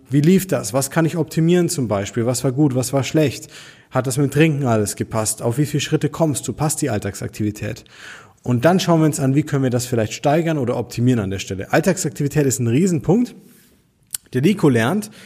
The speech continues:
wie er über das, was er konsumiert, abnehmen und sein Gewicht steuern kann. Ohne Kalorienzellen, ohne irgendwelche Apps oder irgendeine strikte Diät.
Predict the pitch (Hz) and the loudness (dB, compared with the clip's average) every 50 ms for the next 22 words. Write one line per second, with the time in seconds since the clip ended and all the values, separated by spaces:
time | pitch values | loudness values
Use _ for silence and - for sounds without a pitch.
0 | - - - - - _ - 127 135 175 202 202 180 165 156 165 - 147 165 156 | -20 -20 -20 -20 -20 _ -8 -4 0 4 4 4 4 4 2 2 2 2 0 -2
1 | - - 143 - 143 123 - - 135 123 113 120 123 127 147 196 254 - - - | -2 -2 -4 -2 -4 -4 -4 -2 -2 -2 0 0 0 2 2 2 0 -2 -4 -12
2 | - - - _ _ _ _ _ - 127 135 - - 165 180 190 196 202 202 180 | -20 -20 -20 _ _ _ _ _ -4 -4 -4 -2 0 2 2 4 4 4 2 0
3 | 165 151 156 165 156 160 170 175 160 - - - 170 170 160 123 107 - - 98 | 0 0 0 0 0 0 0 -2 -2 -4 -2 0 2 2 2 2 0 -2 -6 -10
4 | 92 98 - - _ 151 147 151 156 156 147 - - 123 117 120 131 160 170 156 | -12 -12 -14 -12 _ 0 2 4 4 2 2 0 0 2 2 4 4 4 4 2
5 | - - 151 139 135 135 131 131 139 123 127 131 131 120 120 117 120 120 117 - | 0 -2 0 0 0 0 0 -2 -2 -2 -2 0 0 -2 -2 -2 -4 -6 -6 -6
6 | 143 139 143 143 - - - 123 113 120 131 131 127 120 127 120 123 131 127 117 | -6 -6 -4 -4 -6 -8 -6 -4 -2 -2 -2 -2 -4 -6 -6 -8 -10 -10 -6 -6
7 | 117 113 - - 123 117 - 113 95 101 101 95 98 - | -6 -4 -4 -6 -6 -4 -4 -4 -4 -4 -4 -6 -6 -8